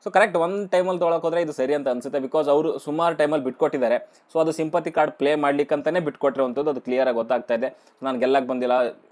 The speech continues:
ಸುಮ್ನೆ ಮಲ್ಲಮ್ಮಗೆ ಬೇಕಾದ್ರೆ ಗೆದ್ಕೊಂಡು ಹೋಗ್ಲಿ, ರಕ್ಷಿತಾ ಗೆದ್ಕೊಂಡು ಹೋಗ್ಲಿ", ಅಥವಾ ಅಲ್ಲಿ ಬೇರೆಯವ್ರು ಏನಾದ್ರು ಫೈನಲಿಸ್ಟ್ ಅಥವಾ ಬೇರೆ ಎಲ್ಲಿಗೆ ಹೋಗ್ಬೇಕಂದ್ರೂ ಕೂಡ ಅಶ್ವಿನಿ ಅವ್ರಿಗೆ ಬಿಟ್ಕೊಟ್ರು. ಸುಮಾರು ಟೈಮಲ್ಲಿ ಈ ಥರ ಎಲ್ಲ ಬಿಟ್ಕೊಟ್ಟಿದ್ದಾರೆ. And ಅದನ್ನ ಇವಾಗ ಇವಾಗ ಅವ್ರಿಗೆ ಅರ್ಥ ಆಗ್ತಿದೆ. So, ನಿನ್ನೆ ಒಂದು ಇದ್ರಲ್ಲೂ ಕೂಡ ಅಷ್ಟೇನೆ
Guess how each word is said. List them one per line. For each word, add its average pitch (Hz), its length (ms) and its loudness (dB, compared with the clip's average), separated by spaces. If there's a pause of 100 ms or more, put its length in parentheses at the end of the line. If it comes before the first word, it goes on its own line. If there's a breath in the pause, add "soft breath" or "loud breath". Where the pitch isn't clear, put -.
(260)
ಸುಮ್ನೆ 156 260 -2
ಮಲ್ಲಮ್ಮಗೆ 135 440 0
ಬೇಕಾದ್ರೆ 127 280 -2
ಗೆದ್ಕೊಂಡು 120 340 -2
ಹೋಗ್ಲಿ, 123 180 -2
ರಕ್ಷಿತಾ 120 380 -2
ಗೆದ್ಕೊಂಡು 117 460 -4
ಹೋಗ್ಲಿ", 117 220 -4
ಅಥವಾ 117 200 -2 (420 soft breath)
ಅಲ್ಲಿ 127 280 2
ಬೇರೆಯವ್ರು 147 380 4
ಏನಾದ್ರು 151 460 2
ಫೈನಲಿಸ್ಟ್ 143 440 -2
ಅಥವಾ 135 200 0
ಬೇರೆ 131 180 0
ಎಲ್ಲಿಗೆ 135 340 -2
ಹೋಗ್ಬೇಕಂದ್ರೂ 131 460 -2
ಕೂಡ 113 140 -2 (360 soft breath)
ಅಶ್ವಿನಿ 156 240 -2
ಅವ್ರಿಗೆ 151 180 2
ಬಿಟ್ಕೊಟ್ರು. 131 420 0
ಸುಮಾರು 151 260 0
ಟೈಮಲ್ಲಿ 147 280 -2
ಈ 175 40 -2
ಥರ 185 120 0
ಎಲ್ಲ 190 120 4
ಬಿಟ್ಕೊಟ್ಟಿದ್ದಾರೆ. 156 680 2 (380 soft breath)
And 220 120 2 (420)
ಅದನ್ನ 208 220 2 (100)
ಇವಾಗ 190 300 4
ಇವಾಗ 202 180 4
ಅವ್ರಿಗೆ 190 200 4
ಅರ್ಥ 127 180 0
ಆಗ್ತಿದೆ. 139 340 2
So, 120 140 -6
ನಿನ್ನೆ 156 380 -4
ಒಂದು 131 220 -2
ಇದ್ರಲ್ಲೂ 156 280 0
ಕೂಡ 156 140 0
ಅಷ್ಟೇನೆ 143 400 -2